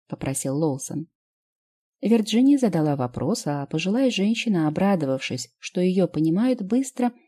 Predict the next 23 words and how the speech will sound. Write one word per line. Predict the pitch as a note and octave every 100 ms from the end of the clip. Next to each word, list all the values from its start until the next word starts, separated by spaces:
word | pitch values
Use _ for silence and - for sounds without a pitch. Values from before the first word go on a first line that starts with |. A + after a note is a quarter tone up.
| _ -
ответила | C#4 A3+ A#3 A3+ C#4+
на | C4
китайском. | F#3+ D3+ A2+ G#2 - A#2 E3 - _ _ _ _ _ _ _ _ _ _ _ _ _ _ _ _ _ _ _ _ _ _ _ _ _
«Хозяйка | - A#3 A#3+ C#4 C#4
ушла | B3+ A#3 A#3 A#3
в |
свой | - A#3
магазин, | A#3+ A#3+ B3 G#3+ C#3+
который | C#3+ D3 E3
находится | D#3+ E3 - A#3 B3 C4+
на | B3+
соседней | - F#3+ G3+ F#3+ G#3
улице», — | F3 D3+ D#3 - D3 D3 _ _ _ _ _
перевела | - E3 D#3 D3 C#3+
Вирджиния. | F3 D#3 - B2+ A#2+ - _ -
«На | D3+
какой | D#3+ F3+ - A3+
улице?» — | A3+ A3 - - - -
спросил | - D3 D3 D3 D3
Лоусон. | C#3+ C3 - C#3+ - -
«Пусть | D#3 F#3+ -
назовёт | E3+ D#3+ D#3 D3 D3+
адрес». | D#3+ F3+ B2+ -